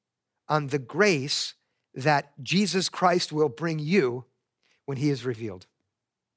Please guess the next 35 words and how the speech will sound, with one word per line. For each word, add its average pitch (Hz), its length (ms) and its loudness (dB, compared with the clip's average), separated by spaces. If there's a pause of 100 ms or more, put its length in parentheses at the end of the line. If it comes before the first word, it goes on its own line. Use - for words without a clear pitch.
(1600)
All 196 240 6
of 143 100 0
it. 135 160 -6 (2000)
All 226 280 6
of 226 80 4
your 214 140 2
hope 151 240 0
should 147 160 -6
be 156 100 -6
set 156 320 0
on 147 140 -4
the 160 80 -6
grace 175 680 0 (320)
that 175 180 2
Jesus 185 320 -2
Christ 214 440 2
will 180 140 2
bring 214 380 0
to 208 100 -6
you 196 100 -2
when 185 120 -2
he's 170 160 -2
revealed. 147 340 -2 (240)
Those 196 360 2
words 190 540 0 (240)
were 156 220 -2
written 147 560 -6 (240)
by 156 140 4
the 165 120 -2
Apostle 143 480 0
Peter. 131 560 -10 (1300)
And 156 160 0
he 233 420 0
was 170 360 -2
someone, 160 720 -2